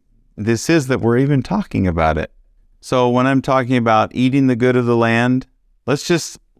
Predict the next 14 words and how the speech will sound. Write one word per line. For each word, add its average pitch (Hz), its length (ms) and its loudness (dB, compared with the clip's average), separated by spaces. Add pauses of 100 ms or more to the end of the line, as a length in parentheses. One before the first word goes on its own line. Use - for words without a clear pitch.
(220)
set - 420 -4
that 160 140 2
aside. 110 600 2
Don't 123 260 -2
look 127 220 -2
on 135 140 2
the 127 120 4
outside 123 680 0
to 107 160 -2
receive 107 520 -2
material 110 540 0
things 92 340 -2
from 85 220 -4
him. 82 320 -4